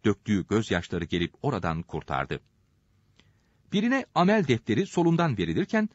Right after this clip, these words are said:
Allah korkusu gelip defterini sağa aldı. Sevapları hafif gelen birine kendinden önce ölen çocukları gelip sevabını ağırlaştırdı. Cehennemin kenarında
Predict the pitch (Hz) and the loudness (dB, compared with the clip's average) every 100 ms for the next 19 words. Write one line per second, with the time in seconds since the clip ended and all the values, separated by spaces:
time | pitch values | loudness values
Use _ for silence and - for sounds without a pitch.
0 | _ _ _ 123 127 208 - 151 - - | _ _ _ 2 2 0 0 -2 -2 -6
1 | 101 117 - _ _ 135 147 165 160 226 | 0 0 0 _ _ 2 2 2 0 0
2 | - 156 123 78 71 73 - _ _ _ | 0 2 2 0 -4 -8 -12 _ _ _
3 | _ _ _ - - 104 101 120 110 - | _ _ _ -4 0 2 2 2 0 0
4 | 101 208 196 120 82 78 80 78 180 - | 0 0 2 2 0 -2 -2 0 -2 -4
5 | _ _ - 151 165 160 214 - 120 127 | _ _ 2 4 4 4 2 2 2 2
6 | - 123 131 117 - 110 113 117 214 190 | 2 2 2 -2 -4 -4 0 0 0 0
7 | 80 - - 156 160 156 170 226 135 101 | -4 -6 -2 2 2 2 0 0 2 2
8 | 80 76 - 76 69 - _ _ _ _ | 0 -4 -6 -6 -6 -10 _ _ _ _
9 | _ _ _ _ _ - 165 214 220 247 | _ _ _ _ _ 4 6 6 6 4
10 | 220 - 107 110 127 127 | 2 0 0 0 2 2